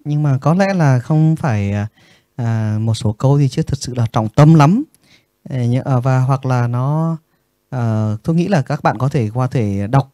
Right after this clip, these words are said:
cuốn sách để trả lời tốt hơn cho mình. Ờm, nhưng mà có một cái câu là, ờ, tại sao việc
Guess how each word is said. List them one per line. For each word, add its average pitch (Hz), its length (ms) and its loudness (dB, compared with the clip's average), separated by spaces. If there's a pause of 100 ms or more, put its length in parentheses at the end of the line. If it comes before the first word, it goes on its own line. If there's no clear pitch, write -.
cuốn 113 160 -2
sách - 200 -6
để 117 120 -4
trả 104 160 -4
lời 113 460 -2
tốt 190 160 -2
hơn 175 160 4
cho 170 100 2
mình. 147 280 8 (1000)
Ờm, 110 560 -2 (800)
nhưng 143 180 -2
mà 156 80 0
có 120 160 0
một 120 160 -2
cái 143 120 -18
câu 151 220 6
là, 135 400 4 (760)
ờ, 123 100 -10
tại - 260 -4
sao 151 400 2
việc 131 240 -2